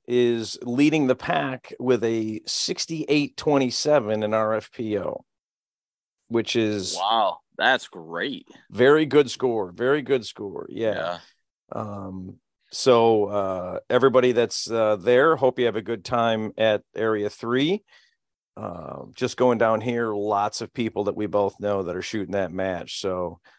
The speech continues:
Speaker 1: uh, hopefully that'll be a good one. And that leads into, um,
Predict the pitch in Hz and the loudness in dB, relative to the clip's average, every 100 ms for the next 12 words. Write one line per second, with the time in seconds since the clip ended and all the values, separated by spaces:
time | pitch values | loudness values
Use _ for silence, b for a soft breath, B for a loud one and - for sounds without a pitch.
0 | b _ - - - 104 110 95 98 90 | b _ -14 -10 -4 -2 -2 -2 -2 -4
1 | 98 92 110 113 107 95 92 107 135 120 | -6 -6 -2 -2 0 -2 -2 0 0 0
2 | 131 117 113 110 107 101 - 117 107 101 | -2 -2 -4 -4 -6 -8 -6 -2 0 0
3 | 98 127 - b b b b _ _ 101 | -2 -2 -6 b b b b _ _ -10
4 | 95 90 90 90 90 92 | -10 -10 -10 -12 -14 -16